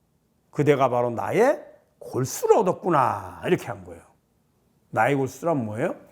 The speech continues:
그 달마 대사가 전해주고자 했던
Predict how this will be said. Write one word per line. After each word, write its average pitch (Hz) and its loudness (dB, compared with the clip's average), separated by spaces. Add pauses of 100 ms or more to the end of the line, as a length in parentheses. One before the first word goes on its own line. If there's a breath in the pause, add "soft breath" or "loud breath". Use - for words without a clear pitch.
(640 soft breath)
그 - -8 (320)
달마 156 4
대사가 147 0
전해주고자 196 0
했던 147 -4